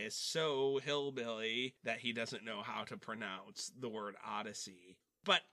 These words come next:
Odyssey will also make jokes at the expense of city slicker type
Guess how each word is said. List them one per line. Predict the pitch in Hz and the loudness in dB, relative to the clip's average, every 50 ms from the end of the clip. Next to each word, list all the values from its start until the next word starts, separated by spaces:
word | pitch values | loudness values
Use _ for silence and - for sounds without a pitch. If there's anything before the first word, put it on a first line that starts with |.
| _ _ | _ _
Odyssey | - 165 160 160 185 165 - 185 170 | 2 2 2 2 2 -2 -4 -4 -4
will | 151 151 151 143 - | -4 -4 -4 -6 -4
also | - 151 147 156 165 - - 151 | -4 -4 -2 -2 -2 -2 -4 -4
make | 143 139 123 117 113 - - 110 | -2 0 0 -2 -2 -4 -8 -8
jokes | - 131 110 101 104 104 - - - - | -4 -2 -2 -2 -4 -6 -8 -10 0 6
at | - 180 175 165 | 8 8 8 6
the | 160 151 | 2 -4
expense | 135 - - - 135 131 135 - | -4 -4 -6 -4 -4 -4 -2 -2
of | 151 139 | -4 -2
city | - - - - 202 196 185 175 151 | -2 -2 0 2 2 0 0 -2 -4
slicker | - - 143 127 113 - 117 104 104 | -4 -4 -4 -6 -8 -8 -8 -8 -6
type | - 117 101 95 | -6 -6 -8 -8